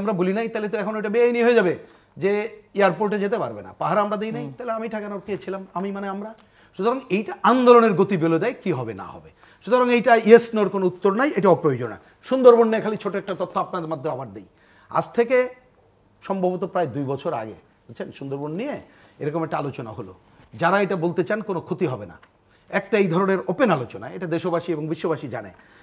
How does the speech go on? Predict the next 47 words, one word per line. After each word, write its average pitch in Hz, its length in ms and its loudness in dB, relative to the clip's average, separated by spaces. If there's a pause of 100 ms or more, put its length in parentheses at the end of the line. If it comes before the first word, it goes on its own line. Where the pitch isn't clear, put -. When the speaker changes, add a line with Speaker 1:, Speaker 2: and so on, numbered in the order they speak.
(180)
Speaker 1:
সেইখানে, 180 260 -2
আহ, 143 400 -4 (220)
আমি 170 120 0 (100)
নামগুলো 170 360 4
আর 175 140 0
বলছি 147 280 -4
না। 107 60 -10 (480)
আমার 175 200 -6
সাথে 202 220 -6
ওপেন 165 220 -4
যখন 190 240 -8
কথা 165 160 -6
হলো, 202 140 -2
আমি 220 140 0
মানে 196 140 4
একজন 156 220 -4
প্রতিনিধি 139 400 -4
হিসাবে, 127 240 -8 (460)
যে 143 120 -4
আমরা 190 140 -4 (120)
তেরোটা 247 300 0 (100)
ডকুমেন্ট 196 400 0
হাজির 151 240 -4
করেছি, 95 300 -16 (420)
যে 131 40 -6 (100)
এখন 202 220 -6
ওইখানে 185 240 -4 (100)
যে, 190 160 2
আহ, - 560 -8
আপনার, 147 280 -6
আহ, 127 400 -8
কি - 140 -6
বলে, 123 120 -4 (100)
রামপাল 160 320 4 (420)
কয়লা 156 240 -2 (100)
প্রকল্প 156 320 0 (140)
এবং 156 180 -4
অন্যান্য 147 280 -6 (140)
বড় 143 100 -4 (100)
শিল্প 170 180 -8 (120)
কলকারখানা 185 340 -10
হচ্ছে, 240 240 -16
তাতে 139 200 -10
আরও 123 160 -10
ক্ষতি 226 240 -4
হয়ে 135 160 -6
যাবে। 98 140 -16